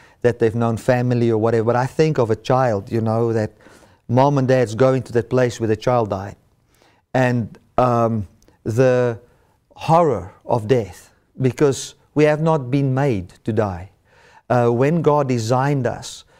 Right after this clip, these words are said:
He has designed us to live forever and never die. That is what He's designed us to have. Um, and since Adam and Eve, that was the quest of man. Man's quest was,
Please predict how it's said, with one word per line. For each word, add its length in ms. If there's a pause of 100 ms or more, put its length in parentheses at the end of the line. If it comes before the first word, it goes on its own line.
(140)
He 100
has 140
designed 680
us 540
to 100
live 240
forever 480
and 160
never 220
die. 300 (480)
That 200
is 160
what 180
He's 140
designed 560
us 160
to 160
have. 460 (600)
Um, 380 (100)
and 320 (360)
since 400
Adam 300
and 80
Eve, 260
that 260
was 440
the 180
quest 560
of 200
man. 380 (500)
Man's 380
quest 540
was, 460